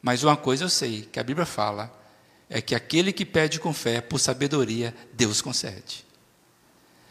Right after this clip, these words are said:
Então, amados, nós precisamos recuperar isso. Pedir sabedoria para cada fase da vida. Virou mãe agora, precisa de sabedoria. Virou avó, precisa de sabedoria. E para cada fase da vida.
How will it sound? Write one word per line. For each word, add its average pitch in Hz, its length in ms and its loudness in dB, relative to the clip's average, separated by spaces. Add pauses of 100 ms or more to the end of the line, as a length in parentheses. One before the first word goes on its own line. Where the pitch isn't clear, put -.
Então, 165 300 2
amados, 120 460 4
nós 123 180 -2
precisamos 151 600 2
recuperar 165 680 0
isso. 110 380 -4 (440)
Pedir 123 300 0
sabedoria 135 640 2
para 135 180 4
cada 147 440 2
fase 127 420 0
da 143 80 0
vida. 107 360 -4
Virou 127 360 4
mãe 147 320 0
agora, 127 480 2
precisa - 320 -6
de - 80 -2
sabedoria. 143 680 -4 (440)
Virou 139 280 6
avó, 156 460 4
precisa - 540 -6
de - 80 -6
sabedoria. 143 720 -4 (960)
E 131 200 4
para 139 220 4
cada 170 440 4
fase 143 420 0
da 131 140 -4
vida. 104 320 -12